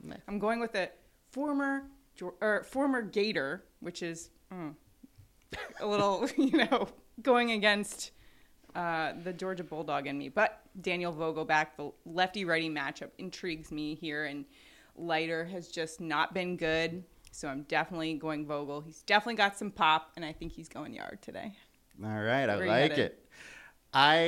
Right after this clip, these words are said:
Speaker 1: am heading to Chicago with Patrick Wisdom. He has been on absolute fire lately. The last seven days, he's hitting four twenty-one. He has two home runs. He has a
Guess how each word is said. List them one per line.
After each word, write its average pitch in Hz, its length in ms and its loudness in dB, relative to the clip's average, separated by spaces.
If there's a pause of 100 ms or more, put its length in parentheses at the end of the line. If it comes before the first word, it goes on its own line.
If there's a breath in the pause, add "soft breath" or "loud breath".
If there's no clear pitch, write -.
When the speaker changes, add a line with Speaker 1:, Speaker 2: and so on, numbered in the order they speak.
(200)
Speaker 1:
am 139 120 -2
heading 143 300 2
to 131 60 0
Chicago 120 680 4 (180)
with 104 380 0 (140)
Patrick - 540 0
Wisdom. 95 680 0 (360 soft breath)
He - 240 2
has 151 180 6
been 117 460 -2 (160)
on 110 240 0 (240)
absolute 143 580 2
fire 101 360 4
lately. 90 460 -6 (120)
The 117 100 -2
last 120 320 2
seven 131 300 4
days, 113 360 2
he's 101 180 -4
hitting 104 260 0
four 123 300 2
twenty-one. 107 840 0 (280 loud breath)
He 120 120 -2
has 101 180 -2
two 143 240 2
home 131 280 0
runs. 107 600 -2 (380 soft breath)
He 120 160 -2
has 101 300 0 (540)
a 113 120 0